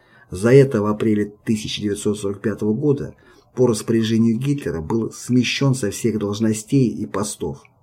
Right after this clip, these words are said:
и арестован. Задержан американцами восьмого мая тысяча девятьсот сорок пятого года.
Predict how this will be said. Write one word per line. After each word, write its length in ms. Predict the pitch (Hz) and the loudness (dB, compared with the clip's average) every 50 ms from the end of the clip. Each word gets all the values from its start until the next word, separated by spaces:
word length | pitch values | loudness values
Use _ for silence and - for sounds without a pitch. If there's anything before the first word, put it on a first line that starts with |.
| - | -6
и 80 | - 107 | -2 -2
арестован. 640 | 107 107 98 - - - 87 71 65 65 - - _ _ _ - - - - - - - _ _ _ _ - - - - - - - - | -2 -2 -2 -8 -8 -10 -10 -10 -10 -12 -14 -18 _ _ _ -20 -20 -20 -20 -20 -20 -20 _ _ _ _ -20 -20 -20 -20 -20 -20 -18 -12
Задержан 600 | 101 107 120 127 143 160 170 151 139 127 120 107 - | -2 2 2 2 4 6 4 4 6 4 2 0 0
американцами 1040 | - 123 123 123 127 127 - - 139 135 135 135 - 117 110 104 101 95 82 - - - | 0 2 4 4 4 2 2 0 2 2 2 0 0 0 2 2 2 0 -4 -8 -12 -12
восьмого 540 | - 87 104 107 - 113 110 107 107 107 | -8 -6 -6 -4 0 2 4 4 6 6
мая 400 | 107 113 120 120 113 107 101 104 - _ _ - | 6 4 4 4 2 0 0 -2 -4 _ _ -2
тысяча 340 | 131 123 - 101 107 104 98 | -2 -2 -2 -4 -8 -8 -6
девятьсот 360 | 101 101 98 - 123 113 104 | -6 -8 -6 -2 -2 -2 -2
сорок 240 | - 98 85 - - | -4 -10 -12 -10 -8
пятого 320 | 104 98 90 - 78 73 | -8 -8 -6 -6 -10 -10
года. 320 | 71 69 - 64 - - | -10 -10 -12 -12 -12 -16